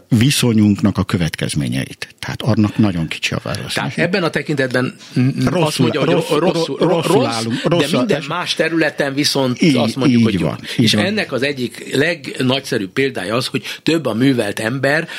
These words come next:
Speaker 2: több az iskolázott ember ma, mint valaha.
Speaker 1: De még mindig nem elég.
Speaker 2: De
Speaker 1: Még
Speaker 2: még
Speaker 1: mindig,
Speaker 2: mindig.
Speaker 1: még mindig nem elég.
Speaker 2: Mert ha sokkal több lenne, az államok, az országok sokkal több pénzt,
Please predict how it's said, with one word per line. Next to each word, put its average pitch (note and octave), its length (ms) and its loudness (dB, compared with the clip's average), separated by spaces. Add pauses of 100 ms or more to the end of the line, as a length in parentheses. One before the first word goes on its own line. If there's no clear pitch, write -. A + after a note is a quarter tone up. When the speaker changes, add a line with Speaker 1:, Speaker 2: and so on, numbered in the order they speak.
(140)
Speaker 2:
több E3 160 0
az B2 120 0
iskolázott A#2 640 0
ember B2 400 -2
ma, C#3 320 0
mint B2 220 -4
valaha. A2 220 2
Speaker 1:
De D#3+ 60 2
még E3+ 180 -4
mindig E3+ 240 0
nem C3 160 0
elég. F#2 280 -2 (840)
Speaker 2:
De A#2+ 80 2
Speaker 1:
Még B2 120 4
Speaker 2:
még F3+ 80 4
Speaker 1:
mindig, B2+ 200 2
Speaker 2:
mindig. A2 200 4
Speaker 1:
még B2+ 80 -4
mindig D#3 220 2
nem C3+ 160 0
elég. C3+ 160 2
Speaker 2:
Mert C3 220 -4
ha D3 240 -2 (120)
sokkal G#3+ 540 -2
több A#2+ 300 -4
lenne, E2+ 440 -6 (1080)
az B2+ 140 -2
államok, C3+ 600 -2
az A2+ 120 0
országok - 560 0
sokkal B3 520 -2
több - 240 -4 (100)
pénzt, F3+ 600 -2